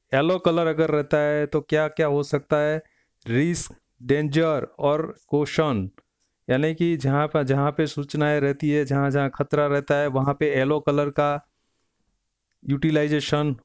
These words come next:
होता है। Hazards of slipping, यानी कि जहाँ पे स्लिपिंग हैजार्ड रहता है वहाँ पे येलो कलर हो सकता है, फॉलिंग हैजार्ड्स है वहाँ पे हो सकता है, स्ट्राइकिंग एटसेटरा।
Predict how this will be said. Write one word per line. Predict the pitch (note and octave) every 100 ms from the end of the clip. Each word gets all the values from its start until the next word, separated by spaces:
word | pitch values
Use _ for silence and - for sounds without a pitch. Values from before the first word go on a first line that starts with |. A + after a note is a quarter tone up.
| -
होता | C3 D3+ C#3
है। | D3 D3+ C#3+ G#2+
Hazards | B2 C3 E3 E3 D3+
of | D3 D3+ -
slipping, | - D3 - D#3+ C#3
यानी | B2+ C3+
कि | D3 C#3+
जहाँ | C#3 C#3
पे | C#3+ D3
स्लिपिंग | - C#3+ E3 D#3
हैजार्ड | C#3 D3+ C#3
रहता | C#3+ C#3+
है | D3
वहाँ | C#3+ C#3
पे | C#3 C#3
येलो | C#3 C#3+
कलर | D3 C#3+
हो | B2+ C#3+
सकता | C#3 C#3+ -
है, | C#3+ C#3+ D3
फॉलिंग | - - C#3 D3+ D#3
हैजार्ड्स | C3+ B2+ C#3+ C#3+ -
है | C#3+
वहाँ | C3 C3+ C3+
पे | D3
हो | C3+
सकता | C#3 D3 C#3+ D3
है, | C#3+ D3 D3 - - - -
स्ट्राइकिंग | - C3 C#3+ D#3 D#3
एटसेटरा। | C#3+ C#3 - C#3+ D3+ C3+